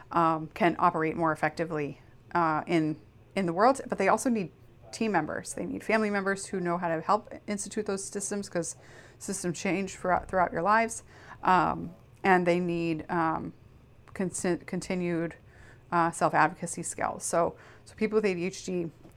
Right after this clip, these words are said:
truly fit it, the sixty percent of that population, um, you know, who, who notice those symptoms in adulthood. Uh, there, there are, there are patterns,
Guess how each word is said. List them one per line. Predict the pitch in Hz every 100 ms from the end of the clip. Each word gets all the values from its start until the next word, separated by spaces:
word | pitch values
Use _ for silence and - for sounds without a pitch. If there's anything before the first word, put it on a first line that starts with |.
| -
truly | - 233 214
fit | 196 165
it, | 160 -
the | 170
sixty | 190 -
percent | 185 - 175
of | 160
that | 156
population, | - 147 156 160 - 160 - - - - - - - - - - - -
um, | 156 151 151 160 -
you | 160
know, | 143
who, | 180 170
who | 180
notice | 165 160 170
those | 165
symptoms | - 165 165 165
in | 156
adulthood. | 147 147 - 208 214 - - - - -
Uh, | - 156 - - - - - - - - - - -
there, | 190 185
there | - 190
are, | 180 165 160
there | 160 175
are |
patterns, | 160 - 208 170 170 -